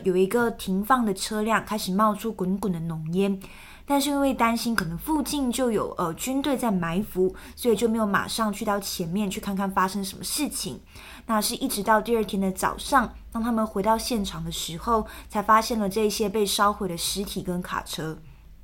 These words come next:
那根据克鲁尼国防军的说法跟推断是，在这场屠杀发生之前，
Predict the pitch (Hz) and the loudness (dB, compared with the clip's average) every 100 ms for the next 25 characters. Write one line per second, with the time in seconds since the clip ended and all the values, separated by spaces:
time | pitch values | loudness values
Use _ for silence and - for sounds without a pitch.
0 | - - - - 330 294 302 285 277 - | -20 -20 -20 -2 -2 2 2 2 -4 0
1 | 311 226 196 202 196 202 202 196 196 226 | 0 2 2 0 2 2 4 0 0 -2
2 | 233 208 190 220 202 160 202 196 220 220 | 0 0 0 2 2 2 0 0 0 2
3 | 208 196 - 226 - - - - - 330 | 0 0 -2 -2 -4 -14 -18 -14 2 2
4 | 330 320 285 208 180 - 196 233 220 - | 4 2 2 -2 -4 -2 2 6 6 6
5 | 247 240 247 277 262 262 262 - - 175 | 4 4 4 0 -2 -2 -4 -4 -2 -2